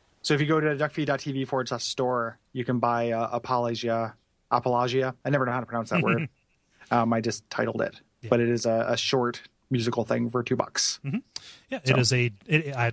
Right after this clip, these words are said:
Speaker 2: I, I listened to it last night when I put it up on the store, um, and it, it, like, uh, it's delightful. It's, it's
Speaker 1: Oh,
Speaker 2: Gary
Speaker 1: thanks.
Speaker 2: playing around with, uh, with the Korg D S synthesizer as opposed to Mario Paint. There is a Mario Paint song on there,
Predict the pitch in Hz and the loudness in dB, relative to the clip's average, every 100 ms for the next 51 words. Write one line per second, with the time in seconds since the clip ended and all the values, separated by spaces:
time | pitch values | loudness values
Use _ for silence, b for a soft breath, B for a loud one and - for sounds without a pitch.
0 | 123 120 131 131 139 151 147 151 139 135 | 0 0 2 2 2 2 2 0 0 0
1 | 156 175 131 135 139 143 139 127 - 151 | 0 0 -2 0 2 2 0 -2 -2 -4
2 | 226 - b b b - 123 123 127 131 | -8 -12 b b b 0 2 4 0 -2
3 | 123 127 127 139 127 120 120 127 123 131 | -2 0 -2 -2 0 0 0 0 0 0
4 | 123 - 131 131 - - _ - 117 - | -2 0 0 0 -4 -20 _ -2 0 2
5 | 160 120 - 131 135 311 139 135 127 123 | 0 0 2 4 4 4 4 4 2 2
6 | 123 117 117 110 113 113 117 B B B | 2 0 -2 -2 -6 -8 -12 B B B
7 | 131 110 120 - 143 131 120 135 170 - | 0 2 -4 0 2 2 0 0 2 0
8 | 127 110 117 123 170 160 123 113 123 113 | 0 -2 -2 -4 -6 -4 -2 0 0 0
9 | 123 117 110 104 - 113 175 226 214 202 | -2 0 0 -2 -2 0 2 4 2 2
10 | 180 220 240 123 107 104 101 98 | 0 0 0 0 0 -4 -10 -18